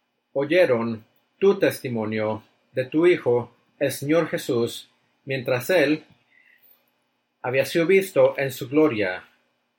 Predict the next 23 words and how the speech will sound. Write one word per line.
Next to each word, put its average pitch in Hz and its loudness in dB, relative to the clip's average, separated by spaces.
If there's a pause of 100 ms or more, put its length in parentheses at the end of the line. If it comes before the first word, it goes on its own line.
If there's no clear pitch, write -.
(360)
"Este 165 0
es 135 -8
mi 143 -2
Hijo 143 -2
amado", 147 0
oyeron, 95 -4 (560)
"en 139 -6
quien 135 -6
tengo 160 2
complacencia. 107 -6 (1000)
Oíd 139 2 (880)
a 110 -2
Él". 92 -4 (1080)
Y - -20
cayeron 120 0
sobre 131 2
sus 127 -4
rostros. 101 -2 (360)
Señor, 147 -2
recordamos 151 0
cómo 131 -6
les 131 -2
tocaste. 139 -4